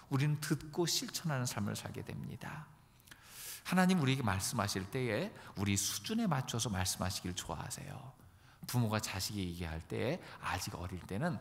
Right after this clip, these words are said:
어린아이 수준에 맞춰서 말씀하시고, 장성한 이후에 깊은 이야기하는 것처럼 우리도 마찬가지입니다. 하나님은 그분을 잘 알 수 있는 소개 창구를 우리에게 허락해 주셨어요.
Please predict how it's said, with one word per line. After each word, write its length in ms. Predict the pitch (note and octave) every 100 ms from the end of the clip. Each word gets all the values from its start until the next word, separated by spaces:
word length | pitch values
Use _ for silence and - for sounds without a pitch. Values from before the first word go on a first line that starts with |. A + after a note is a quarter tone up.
| - - -
어린아이 600 | - A2+ B2+ A#2+ A2+ G#2+
수준에 300 | - A2 G#2
맞춰서 400 | F#2 - G#2+ -
말씀하시고, 1000 | F2 F#2+ - - - - - G3 A#3+ - - -
장성한 600 | - B2 D3 D3+ E3 D3
이후에 540 | C3 - F3 G#3 - -
깊은 480 | - - - - C3+
이야기하는 480 | C3+ A#2+ G#2+ G2+ F#2+
것처럼 420 | - - F3+ B2 - -
우리도 260 | D3+ F3
마찬가지입니다. 1120 | D3 A2 - F#2 F2 E2 D2+ G#2+ - C3 C#3 - - - - - - -
하나님은 540 | E3 E3+ D#3+ D3+ G#3 - -
그분을 380 | C#3 C3+ C3+ C3+
잘 340 | - - -
알 120 | A#2
수 180 | A2 -
있는 360 | G2+ G#2+ E3+ - - -
소개 360 | - - F#3+ F3
창구를 420 | - A#2+ G#2 G2+
우리에게 260 | F#2 F2
허락해 400 | F#2 - G#2+ -
주셨어요. 680 | F2 - - - F2+ G2+ B2+